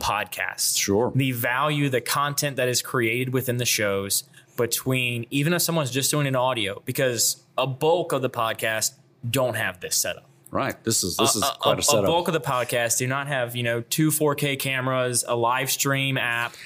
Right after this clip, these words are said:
Speaker 1: another app that we're live streaming on for the first time, and the fact that we can read in comments. They don't have it, but it still provides value because it's where the ears are.
Speaker 2: Well, and, and look, I love this arrangement. This is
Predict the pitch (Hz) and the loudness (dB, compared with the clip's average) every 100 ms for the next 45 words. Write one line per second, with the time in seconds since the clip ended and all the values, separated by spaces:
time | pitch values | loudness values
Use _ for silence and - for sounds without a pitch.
0 | - - 131 139 165 185 - 147 139 - | -16 -6 -2 2 2 2 0 -2 -2 -2
1 | 143 131 131 127 127 - 147 135 123 120 | -2 0 2 2 0 0 0 0 0 0
2 | 113 113 120 113 - 120 117 113 123 - | -2 0 0 2 0 0 0 -2 -4 -4
3 | 147 151 147 - 127 127 131 131 131 127 | -2 0 0 0 -2 0 0 0 -2 0
4 | 131 131 120 113 107 101 - 135 180 160 | 0 0 -2 -2 -2 -2 -2 0 0 0
5 | 214 120 82 - - - - - 135 190 | -2 -2 -6 -8 -14 -14 -8 0 4 4
6 | - - _ _ _ - 139 - - 156 | 0 -8 _ _ _ -4 0 0 0 2
7 | 165 175 170 156 127 120 120 117 - - | 2 2 0 -2 0 -2 -2 -4 -6 -6
8 | 117 110 117 113 107 107 110 107 120 110 | -2 0 0 2 0 0 -2 -2 -2 -2
9 | - 113 110 110 - 127 117 107 95 87 | -2 0 0 0 -4 0 2 2 2 0
10 | 82 - - - 170 151 139 127 123 113 | -2 -8 -4 0 2 2 2 2 -2 -2
11 | - - 143 143 - - 139 110 104 120 | -6 -2 0 0 0 -2 0 0 0 0
12 | 95 98 - 82 90 92 - 87 104 104 | 2 -2 -2 -2 -2 -4 -4 -2 0 0
13 | 90 | -2